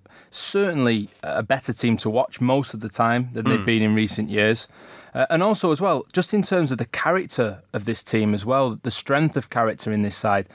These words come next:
Speaker 1: I don't believe that's a game that Manchester United would have won in past seasons at Burnley, in, in recent past seasons, because of the,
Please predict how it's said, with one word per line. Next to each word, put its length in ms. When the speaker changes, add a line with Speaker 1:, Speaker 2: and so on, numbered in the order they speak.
Speaker 1:
I 140
don't 180
believe 320
that's 220
a 40
game 380
that 120
Manchester 540
United 500
would 120
have 120
won 300
in 120
past 260
seasons 420
at 140
Burnley, 320
in, 100
in 180
recent 380
past 240
seasons, 360
because 340
of 80
the, 180